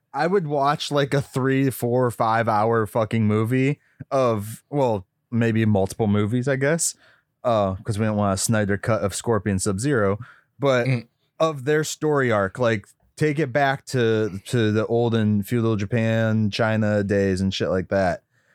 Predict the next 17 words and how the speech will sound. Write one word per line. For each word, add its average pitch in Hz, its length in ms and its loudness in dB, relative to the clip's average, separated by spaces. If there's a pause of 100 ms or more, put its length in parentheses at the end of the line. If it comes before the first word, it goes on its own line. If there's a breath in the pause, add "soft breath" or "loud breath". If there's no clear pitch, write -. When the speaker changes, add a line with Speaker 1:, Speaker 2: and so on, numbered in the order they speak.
(200)
Speaker 1:
and 101 460 0 (100)
see 160 380 0
the 135 140 -2
clans 120 680 -2
go 117 220 2
through 123 260 -2
that 101 240 2
shit 95 400 0 (560)
up 170 220 -2
until 160 420 0
they're 131 180 0
both 117 360 -2
about 101 240 0
to 101 80 -4
get 92 160 -2
their 90 120 -2
powers. - 580 -8